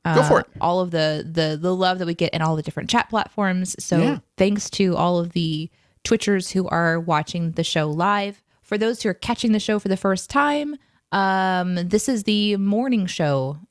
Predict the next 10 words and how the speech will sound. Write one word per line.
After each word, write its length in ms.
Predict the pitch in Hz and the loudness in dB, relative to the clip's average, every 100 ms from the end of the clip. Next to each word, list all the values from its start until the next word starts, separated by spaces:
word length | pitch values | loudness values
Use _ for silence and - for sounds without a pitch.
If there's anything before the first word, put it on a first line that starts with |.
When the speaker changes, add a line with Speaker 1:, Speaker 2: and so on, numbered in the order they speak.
| 180 | -8
Speaker 1:
like, 260 | 175 170 - | -4 -4 -6
podcast 560 | - 220 233 - 214 202 | -2 0 0 0 -2 -2
style 340 | - 214 208 | 0 0 0
conversational 680 | - 202 190 190 185 - 185 | 0 0 0 -2 -2 -2 0
thing 260 | 180 180 | 0 0
that 180 | 165 - | 0 0
I 100 | 170 | -2
do 280 | 165 170 170 | 0 0 0
with 200 | 160 - | -2 -2
my, 400 | 160 147 147 | -2 0 -2